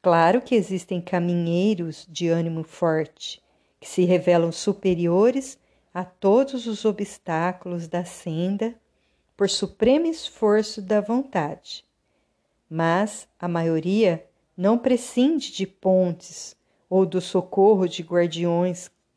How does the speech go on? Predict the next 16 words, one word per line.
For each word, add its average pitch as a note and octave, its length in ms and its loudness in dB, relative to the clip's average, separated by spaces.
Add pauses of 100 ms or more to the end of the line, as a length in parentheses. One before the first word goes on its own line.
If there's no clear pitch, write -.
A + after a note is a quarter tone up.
caridosos. D#3 1160 -2 (960)
Em G#3 120 4
vista C4 400 2
dessa G#3+ 340 2
verdade, D#3+ 960 -4 (220)
os F#3+ 200 -8
casos G#3+ 560 0
dessa A#3 420 2
natureza F3 720 -4
são F#3+ 240 -6
resolvidos F3 1000 -6 (400)
nos A3+ 180 0
alicerces A3 800 2
da G#3+ 120 2
fraternidade G3 920 -2
legítima, F3 1000 -4